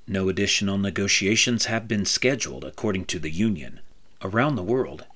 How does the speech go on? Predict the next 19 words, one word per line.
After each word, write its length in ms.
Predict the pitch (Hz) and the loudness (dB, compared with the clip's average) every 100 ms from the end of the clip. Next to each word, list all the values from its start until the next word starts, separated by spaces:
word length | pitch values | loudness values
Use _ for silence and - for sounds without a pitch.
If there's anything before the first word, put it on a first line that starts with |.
| - | -2
Iran 460 | 95 90 92 135 | -2 0 0 0
attempted 560 | 131 - 139 147 - 71 | -2 -2 -4 -4 -6 -8
to 120 | 87 | -4
seize 520 | - - 120 139 - | -2 0 -2 -2 -2
two 480 | - - - 151 165 - | -2 0 0 0 -2 0
oil 280 | 131 151 | 2 2
tankers 560 | 113 - 87 80 80 - | -2 -4 -6 -6 -4 -2
near 180 | 98 98 | 0 0
the 120 | 95 | 0
Strait 400 | - - 107 127 | 0 2 2 4
of 140 | 123 | 2
Hormuz 680 | - 107 98 117 135 78 80 - | 0 0 2 2 0 -2 -4 -4
and 160 | 87 78 | -8 -8
fired 400 | - 107 101 - | -4 -2 -2 2
shots 480 | - 113 123 - | 2 2 0 0
at 120 | 98 87 | -2 -2
one 200 | 113 143 | -2 -2
of 140 | 71 | -4
them, 300 | 76 69 73 | -10 -10 -14